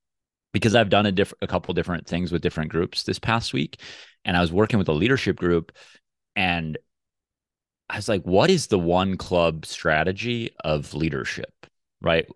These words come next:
And, and really it came down to keep it as simple as possible, where you know you can confidently execute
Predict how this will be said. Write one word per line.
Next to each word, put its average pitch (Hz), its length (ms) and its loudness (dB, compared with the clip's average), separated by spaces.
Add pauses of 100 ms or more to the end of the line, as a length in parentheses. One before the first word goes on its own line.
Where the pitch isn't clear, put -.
(140)
And, 120 240 0
and 120 160 2
really 160 200 8
it 107 80 2
came 98 200 0
down 87 160 2
to 82 100 -4 (140)
keep - 440 -8 (340)
it 101 120 2
as 82 180 0
simple 107 800 0
as 73 220 0
possible, - 920 -4 (580)
where 95 260 4
you 95 180 2
know 87 200 2
you 92 180 0
can 82 180 -10
confidently 78 720 -4
execute - 640 -6